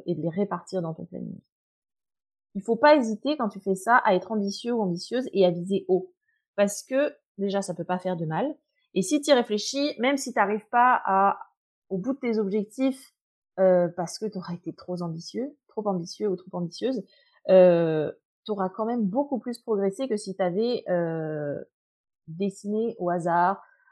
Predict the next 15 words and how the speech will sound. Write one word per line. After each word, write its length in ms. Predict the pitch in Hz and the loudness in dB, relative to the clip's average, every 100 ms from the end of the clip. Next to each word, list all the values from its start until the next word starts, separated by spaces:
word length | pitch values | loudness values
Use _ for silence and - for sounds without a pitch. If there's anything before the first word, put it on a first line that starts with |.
| _ | _
euh, 380 | 175 175 170 165 | -2 0 0 -2
si 180 | 170 - | -4 -8
t'avais, 520 | - 170 165 196 208 180 | -4 -2 0 0 0 0
euh, 60 | |
visé 320 | 160 185 185 | -4 -2 0
petit 580 | 185 226 233 233 233 247 _ _ | 0 -2 -6 -4 -4 -4 _ _
ou 60 | 190 | -8
si 100 | 185 | -4
t'avais 260 | 190 170 180 | -2 0 -2
juste 300 | 233 240 - | -4 -6 -6
dessiné 440 | 160 190 190 214 | -4 -4 -4 -6
quand 140 | 190 | -6
l'inspiration 560 | 180 180 - 170 170 190 | -6 -6 -4 -6 -4 -8
te 60 | 196 | -8
saisissait. 460 | 190 170 - - | -6 -6 -8 -14